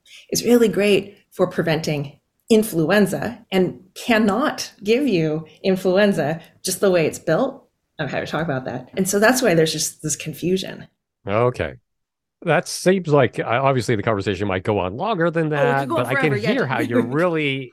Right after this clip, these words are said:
Speaker 2: empathizing, and you are yes-ending and really connecting in a way that,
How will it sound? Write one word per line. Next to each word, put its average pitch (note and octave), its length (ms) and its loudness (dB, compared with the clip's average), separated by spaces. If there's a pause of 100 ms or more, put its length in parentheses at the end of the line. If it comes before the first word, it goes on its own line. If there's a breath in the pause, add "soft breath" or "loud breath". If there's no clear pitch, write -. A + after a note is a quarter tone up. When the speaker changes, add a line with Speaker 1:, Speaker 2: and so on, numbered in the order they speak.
Speaker 2:
empathizing, B2+ 840 -2
and D3+ 140 -2
you G#3+ 120 -2
are G#3+ 120 4
yes-ending C3 840 -2 (460 soft breath)
and A#2 160 -2
really A#2+ 200 2
connecting A#2+ 440 0
in F#2 100 0
a F2+ 60 0
way F2+ 240 2
that, F2+ 180 -2